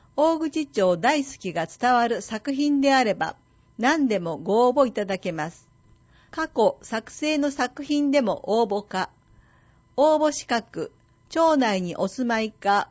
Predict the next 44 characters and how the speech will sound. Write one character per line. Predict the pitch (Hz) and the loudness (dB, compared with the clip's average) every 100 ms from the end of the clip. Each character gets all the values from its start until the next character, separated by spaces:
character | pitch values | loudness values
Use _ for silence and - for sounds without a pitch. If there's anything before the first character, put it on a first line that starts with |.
| _ | _
お | 208 | -8
勤 | 269 262 247 | -6 -4 -2
め、 | 226 226 - _ | 0 -4 -6 _
学 | 202 - | -8 -8
生 | - 277 269 | -2 2 4
の | 254 | 2
方、 | 240 233 - 214 208 - _ _ _ _ | -2 -4 0 0 0 -4 _ _ _ _
大 | 269 311 311 | 2 2 2
口 | 302 302 | -4 -6
町 | - 233 202 | -2 -2 0
で | 185 | -2
活 | 180 190 269 | -4 -8 -2
動 | 262 269 | 4 4
し | 269 | 2
て | - 247 254 | -2 0 0
い | |
る | 202 156 | -2 -2
団 | 196 226 | -4 -4
体、 | 233 196 196 196 - _ - | -4 -2 -2 -2 -10 _ -10
事 | 185 | -6
業 | 190 262 | 2 2
所 | 285 269 | 2 0
の | 269 269 | -2 -2
方。 | 180 - 151 - _ _ _ _ _ _ 233 | -6 -8 -8 -10 _ _ _ _ _ _ -2
年 | 269 302 | 0 0
齢 | 311 320 | -2 -4
制 | 311 339 320 | -4 -4 -2
限 | 214 196 | -2 -2
は | 202 226 | -2 -2
あ | 185 | -4
り | 202 | -4
ま | 196 | -6
せ | 185 190 | -6 -8
ん。 | 165 - _ _ _ _ - _ _ _ | -8 -12 _ _ _ _ -20 _ _ _
応 | 285 320 | 2 2
募 | 320 311 | 4 2
方 | 311 294 254 | 4 4 4
法、 | 208 165 160 - _ _ _ _ | -2 -6 -6 -10 _ _ _ _
完 | - 294 320 | -2 0 0
成 | - 311 | -4 -4
は | 302 302 | -2 -2
が | 285 | -2
き | 262 - | -4 -8
か、 | - 170 - | -4 -4 -4